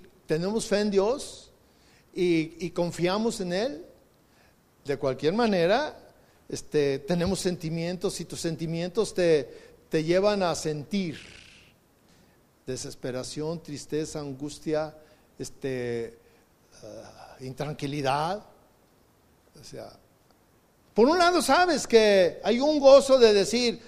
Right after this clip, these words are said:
"Bueno, en, mañana tal vez", y la incertidumbre de que no sabes si mañana te van a sacrificar, o en media hora, o no sabes, hay una intranquilidad. No te puedes dormir a gusto y decir, "Ah, pues faltan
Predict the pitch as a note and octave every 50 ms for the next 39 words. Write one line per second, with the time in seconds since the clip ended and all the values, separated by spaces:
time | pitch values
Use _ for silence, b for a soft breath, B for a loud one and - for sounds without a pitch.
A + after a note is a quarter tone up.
0 | B B B B B - B3+ B3 A#3 G#3 E3+ D3 - - - - - F3+ F#3+ F3+
1 | E3+ E3+ D#3+ D3+ C#3+ - - _ _ _ _ _ _ - D#3+ D#3+ D#3+ F#3 A3+ C4+
2 | C#4 B3 - - A3+ A3+ A3+ A3+ A3 A#3 B3+ C4+ B3 - - - - - - -
3 | _ _ _ _ - E3+ F3+ F#3 F#3 F#3+ F#3+ - F#3 F#3+ E3+ C#3 E3 F#3 F#3+ A3
4 | A#3+ B3+ B3 A3 F#3+ F#3 F#3+ G3 G#3+ G#3+ F3 A3 A#3 A3+ - G#3+ G3+ F#3 F3+ F3
5 | F3+ G3 G#3 A3+ A3+ A3 A3 G3 G3+ G#3 A3 G#3 - G3+ F#3+ - F#3 F3 C3+ D#3+
6 | D#3 - F#3 F#3+ A3+ C4+ D4 - - b b b b b b b b - E3 E3+
7 | E3+ E3 E3 E3 E3 E3+ F#3+ G#3+ A3+ A3 G3+ G3+ A3 A#3+ C4 C#4 C#4+ D4 D4+ C#4+
8 | A#3+ G3 F#3 F3 E3+ E3+ E3+ F#3+ A3+ G#3+ - A3+ G#3+ A#3 B3+ C#4+ D#4+ D#4+ - -
9 | - B B B B B B C3+ D3 D#3+ F3 F3 F3 E3 - D#3+ D#3 D3+ - D#3
10 | D3+ D3 C#3+ C#3+ D#3 F3 G#3 C4 C#4 - - - _ _ - F#3 F#3 G3+ F3 A3
11 | A#3+ G#3 F3+ G3+ F3+ F3+ G3+ G#3 G3 F#3+ F3+ G3+ G#3 F#3+ - - F#3 D#3+ D3+ G#3
12 | A#3 B3 B3+ B3+ B3+ B3 B3 A#3 - F3+ - - G3+ G3 F#3 - G#3 G3+ G3 F3
13 | F3+